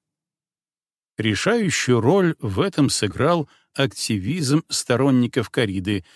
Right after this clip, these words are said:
который оказался весьма действенным и дал повод многочисленным измышлениям.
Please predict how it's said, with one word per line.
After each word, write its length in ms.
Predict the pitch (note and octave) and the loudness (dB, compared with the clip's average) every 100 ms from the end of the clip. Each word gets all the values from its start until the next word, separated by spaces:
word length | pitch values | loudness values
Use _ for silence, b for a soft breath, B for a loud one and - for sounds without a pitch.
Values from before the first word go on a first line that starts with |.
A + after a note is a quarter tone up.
| b b | b b
который 540 | - G2 D#3 G3 E3 D#3 | -4 -2 -2 0 -2 -2
оказался 840 | - - G#2+ F2 D#3 C#3+ - A#2+ | -4 -2 -2 0 0 0 0 0
весьма 580 | A2+ G2+ - G#2+ F#3 D3 | 0 -4 -2 -2 0 -2
действенным 760 | G#2 D3 A#2 - A#2+ B2 A2+ b b b | -2 -2 -4 -4 0 0 0 b b b
и 120 | A2+ | -6
дал 340 | F#2 B2 C3+ G#2+ - | 0 2 2 -2 -6
повод 460 | C#3+ E3 C#3+ G#2 | -4 0 -2 -2
многочисленным 960 | - C3 A#2+ A#2 - C#3 B2+ C3 B2 B2+ - | 0 2 2 0 0 0 0 0 2 0 -2
измышлениям. 800 | G2 A#2 G#2+ - F2+ D#2+ F2+ | -4 -2 -4 -6 -10 -12 -20